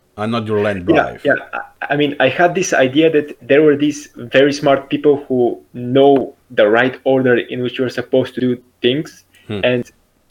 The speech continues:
Speaker 2: if you do things in that order, regardless of what you feel like, you will learn better than if you just, uh, follow your interest and
Speaker 1: Hmm.
Speaker 2: maybe go out of sequence if you feel like it.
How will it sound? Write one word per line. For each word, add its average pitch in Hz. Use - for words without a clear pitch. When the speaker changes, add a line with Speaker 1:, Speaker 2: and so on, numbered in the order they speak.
Speaker 2:
if 143
you 143
do 143
things 143
in 127
that 135
order, 123
regardless 127
of 135
what 131
you 165
feel 117
like, 131
you 131
will 123
learn 127
better 123
than 123
if 131
you 127
just, 135
uh, 110
follow 131
your 120
interest 143
and 117
Speaker 1:
Hmm. 98
Speaker 2:
maybe 123
go 123
out 120
of 117
sequence 113
if -
you 117
feel 110
like 104
it. -